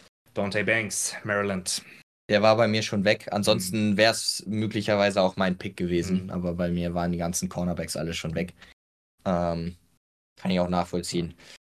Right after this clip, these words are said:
Speaker 2: Lass uns, äh, ein bisschen Gas geben. Äh,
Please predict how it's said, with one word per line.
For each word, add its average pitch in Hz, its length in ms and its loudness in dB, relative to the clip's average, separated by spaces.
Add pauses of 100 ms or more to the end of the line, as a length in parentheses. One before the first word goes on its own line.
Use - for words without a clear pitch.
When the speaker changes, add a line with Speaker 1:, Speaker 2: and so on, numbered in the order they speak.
(160)
Speaker 2:
Lass 110 220 0
uns, - 480 -4
äh, 113 300 4
ein 110 160 -8
bisschen 135 340 0
Gas 117 300 4
geben. 117 460 0
Äh, 110 440 4